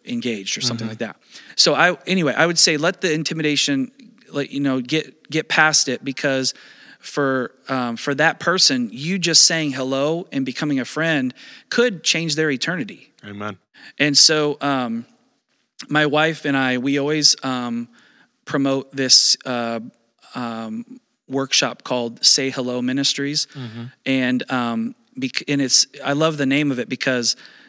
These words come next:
Speaker 1: saying hello could mean becoming a friend and changing their eternity. And so it's geared towards women, having, uh, empowering women, uh, who are Christian to reach out to Muslim women,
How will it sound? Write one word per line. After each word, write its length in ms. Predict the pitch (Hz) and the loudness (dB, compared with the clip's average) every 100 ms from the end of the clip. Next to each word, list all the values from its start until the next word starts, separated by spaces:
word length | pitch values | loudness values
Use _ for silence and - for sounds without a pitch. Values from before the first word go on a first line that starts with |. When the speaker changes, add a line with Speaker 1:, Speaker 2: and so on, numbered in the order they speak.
| _ - | _ 4
Speaker 1:
saying 480 | - 156 147 139 | 4 4 2 2
hello 680 | 123 131 135 156 127 120 123 - | 0 0 2 2 2 -2 -6 -8
could 200 | - 127 | -4 -2
mean 440 | 131 131 127 123 123 _ _ _ _ _ - | 2 2 2 -2 -6 _ _ _ _ _ -8
becoming 380 | 131 147 135 | -2 0 2
a 60 | 123 | 0
friend 440 | - 139 127 123 - _ - | -2 0 0 -2 -6 _ -12
and 140 | 127 117 | -4 0
changing 340 | 139 120 120 | 0 -2 -4
their 140 | 113 | -4
eternity. 520 | 110 - 123 110 98 - - - - - | -6 -4 -4 -4 -10 -20 -20 -20 -20 -6
And 180 | 131 123 | 0 2
so 140 | 156 | 2
it's 140 | 139 143 | 2 0
geared 300 | 160 170 165 | 0 0 0
towards 280 | 160 143 120 | -2 -2 0
women, 400 | 139 139 170 - _ _ - | 0 2 -2 -6 _ _ -2
having, 400 | 156 143 143 127 | 0 2 0 -2
uh, 280 | 131 123 120 - - 143 | -4 -2 -4 -8 -10 -6
empowering 600 | 135 - 151 151 143 127 | -2 2 2 2 2 4
women, 400 | 143 147 156 160 - | 4 2 0 -2 -6
uh, 460 | 135 123 123 120 123 | -4 -2 -2 -2 -4
who 140 | 139 | -4
are 80 | 127 | -4
Christian 520 | - 160 139 - 160 165 - - | -2 -2 0 0 -2 -6 -12 -10
to 120 | - 131 | -4 -2
reach 260 | 139 135 | 0 2
out 200 | 131 - | 2 0
to 100 | - | -2
Muslim 420 | 120 139 - 131 | 0 2 2 2
women, 380 | 120 117 110 110 | -2 -2 -4 -8